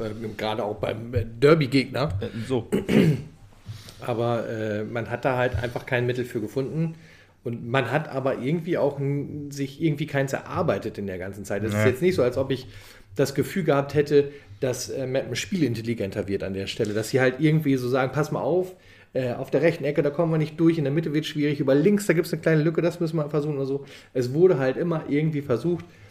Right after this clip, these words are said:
Speaker 1: „Alles klar, ich pöll jetzt mal nach vorne, mal gucken, ob einer hinläuft und dann klappt das irgendwie.“ Also es ist jetzt ein bisschen sehr dramatisch gesagt, aber,
Speaker 2: Ja, ist
Speaker 1: ähm,
Speaker 2: viel Wahres
Speaker 1: ich glaube,
Speaker 2: dran.
Speaker 1: es ist klar, wie ich, wie ich, wie ich das meine.
Speaker 2: <laughs> Ist auch viel Wahres dran, das ist das
Speaker 1: Ja,
Speaker 2: Problem.
Speaker 1: ähm, das war halt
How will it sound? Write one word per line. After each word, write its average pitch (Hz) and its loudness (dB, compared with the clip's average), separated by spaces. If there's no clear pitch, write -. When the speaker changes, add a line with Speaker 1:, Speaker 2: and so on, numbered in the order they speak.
Speaker 1:
„Alles 139 4
klar, 151 6
ich 127 -2
pöll 170 6
jetzt 156 4
mal 151 2
nach 139 2
vorne, 165 2
mal 139 2
gucken, 190 4
ob 131 0
einer 123 2
hinläuft 131 0
und 120 -8
dann 110 -4
klappt 143 -2
das 147 -4
irgendwie.“ 139 -6
Also 90 -10
es 87 -14
ist 92 -16
jetzt 95 -10
ein 104 -10
bisschen 104 -4
sehr 92 -4
dramatisch 95 -2
gesagt, 110 -2
aber, 104 0
Speaker 2:
Ja, 101 -4
ist 107 0
Speaker 1:
ähm, 107 -6
Speaker 2:
viel 135 -2
Wahres 117 6
Speaker 1:
ich 113 4
glaube, - 6
Speaker 2:
dran. 104 8
Speaker 1:
es - -2
ist - -8
klar, 123 6
wie - 6
ich, - -2
wie 117 -2
ich, - -10
wie 113 -6
ich 98 -6
das 104 -2
meine. 117 2
Speaker 2:
<laughs> - -
Ist 117 -2
auch 131 2
viel 139 -2
Wahres 139 6
dran, 131 2
das 92 -2
ist 98 -8
das 110 -8
Speaker 1:
Ja, 120 0
Speaker 2:
Problem. 95 -6
Speaker 1:
ähm, 117 0
das 113 -2
war 107 0
halt 120 0